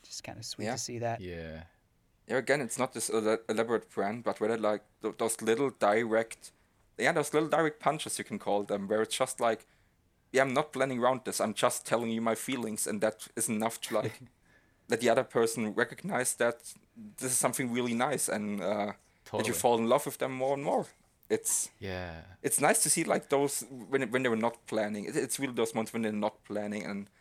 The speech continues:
Speaker 2: not doing something like this, that when, when those two really are the cutest, I think.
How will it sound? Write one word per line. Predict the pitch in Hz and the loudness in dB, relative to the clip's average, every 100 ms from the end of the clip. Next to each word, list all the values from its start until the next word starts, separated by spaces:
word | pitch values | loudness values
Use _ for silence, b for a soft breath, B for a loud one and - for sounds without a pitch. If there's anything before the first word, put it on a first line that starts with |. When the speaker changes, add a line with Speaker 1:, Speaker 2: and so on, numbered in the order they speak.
| _ _ _ | _ _ _
Speaker 2:
not | 113 110 | -4 -2
doing | 110 104 | 0 0
something | 117 104 | 0 0
like | 101 | -2
this, | 107 - | -2 -2
that | 113 - | -4 -4
when, | 107 113 113 | -2 0 2
when | 117 110 | 0 0
those | 113 110 - | 2 0 0
two | - 98 | -6 -4
really | 101 101 98 | -2 0 -2
are | 107 | -2
the | |
cutest, | - - 101 - - | -6 -10 -8 -6 -6
I | |
think. | - 101 104 | -6 -8 -8